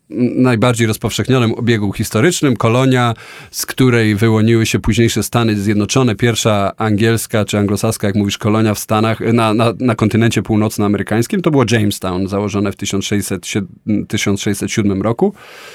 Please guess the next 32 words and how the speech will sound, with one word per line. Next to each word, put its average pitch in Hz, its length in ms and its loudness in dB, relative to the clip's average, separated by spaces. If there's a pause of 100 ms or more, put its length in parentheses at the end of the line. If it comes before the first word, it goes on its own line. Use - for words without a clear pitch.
(260)
No 285 100 2
i 320 60 6
tą 269 180 0
historię 151 540 0 (300)
d-, 113 200 -4
d-, 120 160 -2
generalnie 117 540 2
znamy 110 240 2
dość 101 200 -2
dobrze, 110 720 0
je-, 107 380 -2
jest, 110 300 -2
jest 110 180 -2
dobrze 110 260 0
opisana 107 560 -2
i 104 80 0
jest 104 160 -2
jakimś 101 280 -4
takim 101 600 -2 (120)
faktem 107 460 -2
historycznym, 104 800 -2
nad 107 160 -2
którym 101 280 -2
się 98 420 -2
przez, 98 380 -6
e, 98 540 0
s-, - 280 -6 (140)
stulecia 110 600 0
pochylało 101 640 0 (120)
liczne 107 300 0
grono 101 240 0
historyków. 120 500 -2